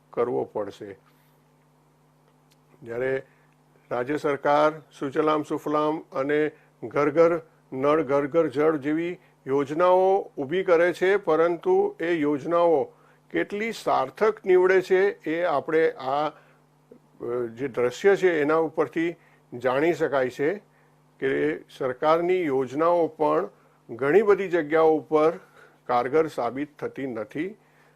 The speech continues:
અને એને કારણે લોકોએ આજે સંકટનો સામનો કરી રહેવો પડે છે.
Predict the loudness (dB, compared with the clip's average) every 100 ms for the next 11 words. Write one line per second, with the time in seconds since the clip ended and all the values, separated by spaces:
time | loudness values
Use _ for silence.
0 | _ -6 -2 -2 -2 -4 -2 -4 -4 -2
1 | -2 -4 -10 _ _ _ _ -8 -6 -4
2 | 0 0 0 -4 -10 _ _ _ -20 -14
3 | -10 -8 -8 -8 -6 -6 -2 -2 -2 -2
4 | -4 -4 -6 -4 -6 -6 -8 -10 -10 -10
5 | -12 -14 -16 -18 -20 -20